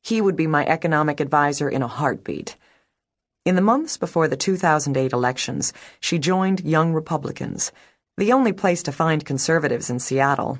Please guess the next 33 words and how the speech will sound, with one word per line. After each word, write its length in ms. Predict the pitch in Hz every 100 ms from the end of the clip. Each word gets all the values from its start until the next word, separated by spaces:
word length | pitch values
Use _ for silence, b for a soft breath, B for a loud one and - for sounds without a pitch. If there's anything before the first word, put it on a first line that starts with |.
| -
she 200 | - 131
said, 360 | - 123 120 135 B B -
a 60 | 156
city 340 | - 190 156
she 220 | 139 175
called 480 | 165 156 135 127 127 - _ 170
a 100 | 170
mecca 560 | 175 190 190 143 123
of 200 | - 131
radical 500 | 131 147 147 147 123
liberalism. 760 | 123 135 120 120 123 120 117 135 b b b b _ _ -
But 120 | 170
like 180 | 214 220
many 220 | 285 285
conservatives, 840 | 220 143 139 120 120 120 139 - -
she 200 | - 214
had 100 | 202
lost 380 | 196 190 -
patience 560 | - 214 214 - 120 -
with 100 | 123
the 80 | -
party 380 | - 127 120 139
for 220 | - 135
its 200 | 123 -
role 380 | 156 165 151 139
in 80 |
the 100 | 131
expansion 600 | 127 - - 165 160 147
of 80 | 131
government 420 | 147 143 139 123
programs 640 | - 175 170 127 120 127 135
and 100 | 135
spending. 540 | - 208 190 - -